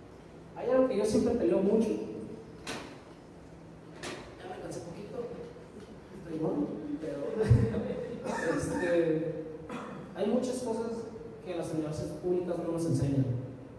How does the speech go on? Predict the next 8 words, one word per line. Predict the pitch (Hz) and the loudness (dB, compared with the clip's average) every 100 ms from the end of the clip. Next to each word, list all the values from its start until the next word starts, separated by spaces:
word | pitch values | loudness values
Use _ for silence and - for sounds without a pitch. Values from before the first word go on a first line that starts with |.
| - - - - | -16 -18 -18 -4
y | 170 170 | 4 6
que | 160 | 6
las | 156 | 6
universidades | - 151 143 147 147 | 4 2 2 4 2
privadas | 147 139 139 | 2 2 2
sí | 156 151 | 6 8
les | 131 | 8
enseñan. | 131 131 127 - | 4 2 0 0